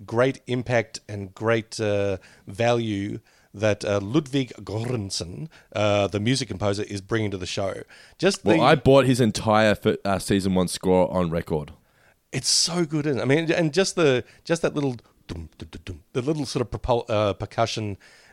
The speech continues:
Speaker 1: at the very start of this episode. I mean, it's part of the theme, I guess, but I mean, it's like, God, this music's good. I mean,
Speaker 2: I, I mean, I listen to it at work all the time. I'm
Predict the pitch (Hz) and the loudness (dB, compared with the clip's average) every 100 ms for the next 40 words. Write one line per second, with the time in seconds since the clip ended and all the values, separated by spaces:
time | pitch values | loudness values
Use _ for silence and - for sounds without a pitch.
0 | _ 117 107 117 113 104 117 120 117 107 | _ -6 -2 2 0 0 2 2 2 -2
1 | 113 110 - 113 113 113 117 - - - | -2 -2 0 0 0 0 -2 -4 -10 -2
2 | 170 139 95 - 101 101 92 92 98 - | 0 0 -2 -8 -6 -4 -6 -6 -6 -4
3 | 104 104 98 - - _ 123 - - - | -4 -4 -8 -14 -20 _ -10 -10 -12 -20
4 | _ - 370 330 - 131 107 95 - - | _ -2 -2 0 -4 -4 -4 -6 -12 -10
5 | 90 - - _ _ _ _ _ 175 185 | -8 -8 -10 _ _ _ _ _ 2 6
6 | 190 185 147 233 185 147 220 233 - 196 | 6 8 6 6 4 4 2 2 2 4
7 | 139 117 107 113 113 98 - 110 110 123 | 4 2 4 4 4 0 2 2 2 2
8 | 170 247 220 | 2 2 -4